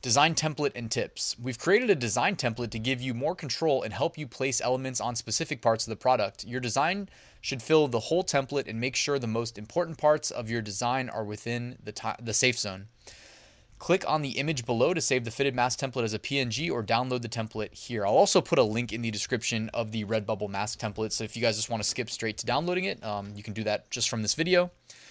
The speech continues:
To use the template, open or import the file into your editing software as a separate layer. So if you just drag and drop that into Photoshop,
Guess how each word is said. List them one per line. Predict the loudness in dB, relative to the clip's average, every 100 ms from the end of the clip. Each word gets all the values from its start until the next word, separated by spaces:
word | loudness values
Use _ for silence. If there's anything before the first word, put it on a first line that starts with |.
| -16 -4
To | 0
use | 2 2
the |
template, | 4 4 4 0 2
open | 0 0 0
or | 0
import | 0 -2 0 0
the | -2
file | 4 8 8
into | 6 0 0
your | 0
editing | 0 0
software | 2 4 4 2 0
as | 0
a | 0
separate | 0 -2 -2
layer. | -2 -2 -4
So | -6
if | -8
you | -6
just | -6 -4
drag | 0 2
and | 0
drop | -2 -2
that | 0
into | -4 -4
Photoshop, | -2 -2 0 0 0